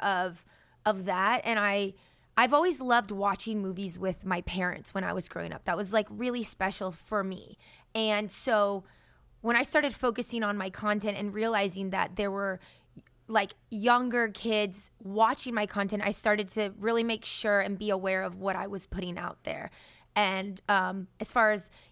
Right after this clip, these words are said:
even working with brands, I want things that align with who I am and what I wanna promote to a younger audience. So cater to a younger audience. I'm just aware that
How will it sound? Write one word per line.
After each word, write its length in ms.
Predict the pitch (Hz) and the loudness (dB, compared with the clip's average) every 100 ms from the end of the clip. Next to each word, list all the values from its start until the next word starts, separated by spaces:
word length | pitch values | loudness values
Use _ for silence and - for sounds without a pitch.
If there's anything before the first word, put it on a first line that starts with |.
| - | -6
even 200 | 247 233 | -4 0
working 300 | 233 220 220 | 0 -2 -4
with 200 | 190 - | -6 -6
brands, 440 | 190 180 175 180 | -6 -4 -6 -4
I 100 | - | -2
want 320 | 202 214 196 | 0 0 -2
things 300 | - 196 190 | -6 -6 -6
that 200 | 190 185 - | -2 -2 0
align 520 | 190 190 180 185 185 | -2 0 0 -2 -6
with 240 | 185 175 - _ _ _ _ | -6 -8 -10 _ _ _ _
who 160 | - 269 | 0 4
I 120 | 233 | 6
am 240 | 226 214 | 4 2
and 120 | 208 196 | 2 4
what 160 | 202 | 4
I 120 | 190 | 4
wanna 260 | 190 190 185 | 0 -2 -6
promote 500 | - 196 185 180 - | -6 -4 0 0 -2
to 140 | - 185 | -6 -4
a 40 | |
younger 400 | 185 175 175 180 | 0 -2 0 -2
audience. 540 | - - - - 147 - | 0 0 -2 -8 -8 -6
So 640 | - 220 180 185 180 - - _ _ | 0 2 4 2 -2 -6 -14 _ _
cater 300 | - 349 330 | 2 4 4
to 160 | - 254 | 0 -4
a 40 | |
younger 340 | 214 214 247 | 0 0 2
audience. 480 | 269 262 277 285 269 - | 4 4 2 -2 -2 0
I'm 160 | 220 | 2
just 260 | 226 240 - | 0 -2 -2
aware 360 | 208 202 208 214 | 0 2 2 2
that 320 | 196 185 | 2 2